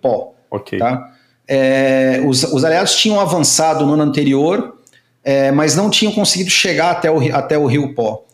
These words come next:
Speaker 1: Então veio a ordem do general do, do Mar Claro do, do Quinto Exército, que ele queria fa-, o que ele dizia era o seguinte: destruir o maior número, o maior número possível de tropas inimigas do lado sul do Pó, forçar que a tropas, que as tropas aliadas cruzassem o Pó e, ao mesmo tempo, você também tinha que impedir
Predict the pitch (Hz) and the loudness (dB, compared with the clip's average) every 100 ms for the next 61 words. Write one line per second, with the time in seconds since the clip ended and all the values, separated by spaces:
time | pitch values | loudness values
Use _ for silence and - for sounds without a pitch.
0 | _ _ - 131 185 175 175 220 190 165 | _ _ -4 0 0 0 2 2 2 2
1 | 175 151 139 131 139 135 131 127 127 120 | 2 2 0 0 2 2 2 0 0 0
2 | 127 131 127 139 135 131 127 - 135 135 | 2 2 0 0 0 0 0 0 0 2
3 | 127 139 202 - 156 151 165 151 - 156 | 2 0 0 0 -2 0 0 -2 -2 -2
4 | 131 160 165 143 143 202 185 139 139 131 | -2 -2 0 0 0 0 0 0 2 2
5 | 127 - - _ 131 165 - 214 240 233 | -2 -10 -20 _ -2 0 0 2 2 2
6 | 233 226 - 170 160 165 240 226 220 214 | 2 0 0 -2 0 2 2 2 0 0
7 | 226 - 208 240 160 120 131 170 - 139 | 0 2 2 2 2 0 0 -2 0 0
8 | 165 143 180 196 156 170 170 170 - - | 2 2 2 0 0 0 0 0 0 0
9 | 226 196 143 143 170 254 - - _ _ | -2 -2 -4 -2 -2 -2 -8 -20 _ _
10 | _ _ - - 208 202 - 202 214 247 | _ _ -6 0 2 2 0 2 0 0
11 | - 160 180 175 143 123 156 175 170 147 | -2 0 0 0 -2 -2 -2 0 0 0
12 | 156 143 135 131 - 214 220 151 185 - | 0 2 2 0 0 0 0 2 0 0
13 | 180 139 131 170 202 - 196 180 180 262 | 0 -2 0 -2 -2 0 0 2 2 0
14 | 226 214 - 160 220 233 131 123 131 - | 2 0 0 -2 0 0 -2 -2 -2 -2
15 | 190 175 - 208 196 247 262 240 123 127 | -2 -2 -2 -2 0 0 0 0 0 0
16 | 240 240 | 0 -2